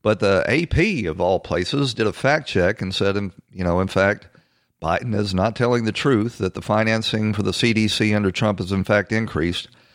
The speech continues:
I think at one point he, he did have some budget cuts in there for parts of the C D C, but overall the C D C, including their infectious control division, the budgets have increased every year.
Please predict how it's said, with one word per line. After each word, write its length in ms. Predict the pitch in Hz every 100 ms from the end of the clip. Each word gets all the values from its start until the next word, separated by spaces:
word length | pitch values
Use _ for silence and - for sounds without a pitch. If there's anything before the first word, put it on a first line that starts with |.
| _ _ -
I 60 |
think 120 | 196
at 80 | 190
one 180 | 113 131
point 380 | - 117 107 -
he, 240 | 101 107 104
he 140 | 107
did 160 | 110 120
have 180 | 120 107
some 220 | 98 85
budget 240 | 95 101
cuts 260 | - 101 -
in 80 | 101
there 180 | 101 104
for 400 | - 98 110 80 _ _ _ _ _ _ _ _
parts 400 | - 110 131 -
of 80 | 123
the 100 | 127
C 220 | - 139
D 120 | 135
C, 280 | 127 147 139
but 120 | 107
overall 520 | 92 98 95 104 117
the 80 | 98
C 200 | - 98
D 140 | 92 90
C, 240 | - 95
including 440 | 87 - 117 107
their 180 | 90 87 90
infectious 520 | - 90 110 113 95 -
control 400 | 92 - 92 90
division, 480 | 90 92 90 95 92 - _ _ _ _ _
the 60 |
budgets 400 | 123 104 95 87
have 120 | 95 90
increased 680 | 85 - 104 95 - - - _ _ _ _ _ _
every 380 | - 110 101 90
year. 500 | 78 92 120 85 113